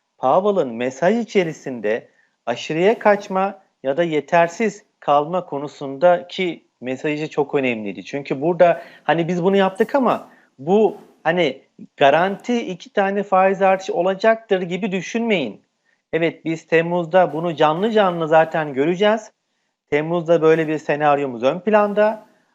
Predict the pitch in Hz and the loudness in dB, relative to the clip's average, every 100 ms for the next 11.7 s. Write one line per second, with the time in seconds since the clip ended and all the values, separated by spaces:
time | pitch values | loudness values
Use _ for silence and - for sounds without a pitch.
0 | - 156 151 - 143 156 170 185 185 165 | -2 -2 -2 -4 -6 -4 -2 0 0 2
1 | 165 175 170 147 160 175 147 135 170 175 | 4 4 0 -4 -2 -2 -2 0 2 2
2 | 170 202 233 220 196 196 170 147 123 113 | 0 -2 -2 0 2 4 4 4 2 -4
3 | 110 104 - 98 98 95 127 202 226 135 | -4 -6 -8 -12 -8 -8 -4 -4 -4 -4
4 | 135 - 220 175 175 196 202 - 139 147 | -6 -8 -8 -6 -4 -2 -2 -4 -4 -4
5 | 147 185 180 175 175 170 180 139 _ _ | 0 2 4 2 -4 -4 -4 -4 _ _
6 | _ - 143 156 - 175 180 143 156 165 | _ -2 2 2 -2 0 2 2 2 -2
7 | 185 185 123 - _ _ - 143 156 170 | 0 2 2 -2 _ _ -6 -4 -4 -4
8 | 160 208 220 190 180 165 156 165 180 180 | -2 -2 -2 -2 -2 2 4 4 4 4
9 | 180 175 - 156 202 214 208 196 175 185 | 2 2 -2 2 2 0 -2 -4 -6 -4
10 | 185 165 160 208 202 185 175 170 170 - | -2 -2 -2 -4 -2 -2 -2 -4 -6 -4
11 | 165 160 160 - 101 98 | -2 0 -2 -4 -4 -6